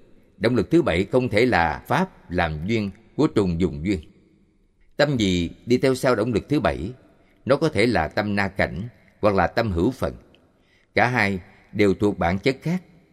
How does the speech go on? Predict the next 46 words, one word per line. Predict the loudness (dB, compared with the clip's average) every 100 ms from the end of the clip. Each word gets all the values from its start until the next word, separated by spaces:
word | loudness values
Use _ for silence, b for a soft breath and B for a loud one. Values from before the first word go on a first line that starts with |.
| _ _ _ _
cho | 2
nên | 2 2 0 -4 -4
động | -2 0
lực | 0 0
thứ | -2
bảy | -2 -2 -6 b b b
không | -2 2
thể | 0
gửi | 2 2 2
truyền | 2 0
năng | 0 -2
lực | -2
của | -2
nó | 0 -2 -4 -8 -2
cho | 0
tâm | 0 0 0
đó | 0 -2 -6 b b b
thông | -2 2
qua | 2
phương | 2 -2 0
tiện | -2 -2 -6 -6
của |
trùng | -2 -2 -2 -6
dùng | -6 -2
duyên. | -2 -2 -10 _ _ _ _ _ _ _ _ _ _ -12
Sau | 2 2
khi | 4 2 2
diệt | -4 -2
đi, | -4 -4 b b b
nó | -8
chỉ | -2 0
có | 0 0
thể | 2 0 2
để | 0
lại | 2 0 -2 -6 -10 _ _
phía | 0
sau | 0 0
năng | -2 -2
lượng | -2 -2
của | -2
nó | -2 -2 -2
cho | -4
tâm | 0 -2 0
đi | -2
theo | -2 -4
sau. | -4 -6